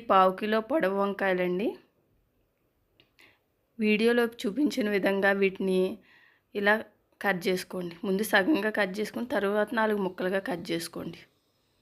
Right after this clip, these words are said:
ఇలా ఇవి, ఈ, ఈ కూర చాలా టేస్ట్‌గా ఉంటుందండి. తప్పకుండా ట్రై చేయండి. మీకు కొంచెం స్పైసీ కావాలంటే కొన్ని ఎండుమిర్చి ఎక్స్ట్రా వేసుకుంటే సరిపోతుంది.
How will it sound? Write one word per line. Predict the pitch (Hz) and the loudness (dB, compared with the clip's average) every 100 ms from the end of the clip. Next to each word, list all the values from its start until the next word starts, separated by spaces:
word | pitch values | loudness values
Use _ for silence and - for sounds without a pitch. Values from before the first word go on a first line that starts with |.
| _ _ _ _ | _ _ _ _
ఇలా | 208 190 - - - _ _ _ _ _ _ _ _ _ _ _ _ _ _ - _ _ | -10 -8 -8 -12 -20 _ _ _ _ _ _ _ _ _ _ _ _ _ _ -20 _ _
ఇవి, | 208 196 208 196 180 190 - | -6 -2 0 2 2 -2 -6
ఈ, | 202 208 208 202 214 - - _ _ _ _ _ | -4 0 2 2 0 -4 -10 _ _ _ _ _
ఈ | - | -14
కూర | - 196 196 | -6 -4 -2
చాలా | - 196 | 0 -2
టేస్ట్‌గా | 202 196 185 185 214 | 0 0 0 -2 -6
ఉంటుందండి. | 202 190 190 185 202 | -6 -6 -4 -4 -4
తప్పకుండా | - 185 175 180 175 | -8 -10 -12 -8 -8
ట్రై | 196 196 170 | -6 -6 -8
చేయండి. | 160 165 165 - - _ _ _ _ _ _ _ _ _ _ _ _ _ _ - | -6 -8 -8 -14 -20 _ _ _ _ _ _ _ _ _ _ _ _ _ _ -8
మీకు | 208 208 | -8 -6
కొంచెం | - 202 214 | -6 -6 -6
స్పైసీ | - 190 185 202 | -2 0 0 -2
కావాలంటే | 220 202 196 196 196 | -2 0 0 0 -4
కొన్ని | - 208 202 | -4 -4 -2
ఎండుమిర్చి | 185 180 190 190 | 0 -2 -4 -6
ఎక్స్ట్రా | 185 - - 180 | -6 -6 -8 -8
వేసుకుంటే | 180 180 190 | -6 -8 -8
సరిపోతుంది. | 220 196 - 160 - - | -8 -8 -8 -14 -16 -18